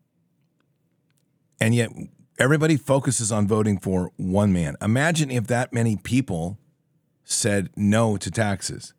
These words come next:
no to the government, no to the F B I, and stood up to the F B I with the force that they rally with Trump. And if they did, we would solve things. This is why I keep saying politics is the distraction.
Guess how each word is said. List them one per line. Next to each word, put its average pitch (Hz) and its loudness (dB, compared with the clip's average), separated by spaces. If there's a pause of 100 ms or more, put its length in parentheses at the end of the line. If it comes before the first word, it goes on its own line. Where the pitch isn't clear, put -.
(160)
no 117 2
to 92 -2 (360)
the 98 -2
government, 98 0 (260)
no 110 2
to 107 -4
the 101 2
F 107 -2
B 92 0
I, 95 -2
and 90 -4
stood 127 0
up 135 0
to 120 -2
the 117 0
F 113 -2
B 98 -2
I 113 0
with 95 -2
the 78 -8
force 117 -2
that 90 -6
they 101 0
rally 98 -2
with 82 -6
Trump. - -6 (3000)
And 120 -2
if 120 -4
they 113 -2
did, 156 2
we 123 0
would 120 0
solve - -2
things. - -6 (720)
This 131 2
is 135 -2
why 131 2
I 127 0
keep 120 -4
saying 104 0
politics 117 -2
is 117 0
the 117 -2
distraction. 127 -2